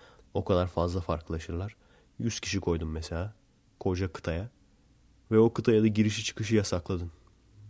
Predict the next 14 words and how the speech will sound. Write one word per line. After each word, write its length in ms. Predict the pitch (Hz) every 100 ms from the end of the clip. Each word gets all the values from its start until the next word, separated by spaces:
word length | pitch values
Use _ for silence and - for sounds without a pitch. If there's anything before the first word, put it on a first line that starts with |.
| - _ _
Evet, 260 | 107 90 92
yeterince 540 | 95 - 110 117 104
uzun 300 | 87 92 95
süreden 400 | 90 - 87 92
sonra 180 | 104 98
ama 120 | 110
on 280 | - 107 107
binlerce 380 | 110 107 110 101
seneden 380 | 90 85 85 82
bahsediyorum 480 | 80 - 80 78 82
yani. 240 | 90 117 - _ _ - _ -
Farklı 360 | - 85 -
tür 120 | - 92
olurlar. 460 | 85 80 80 80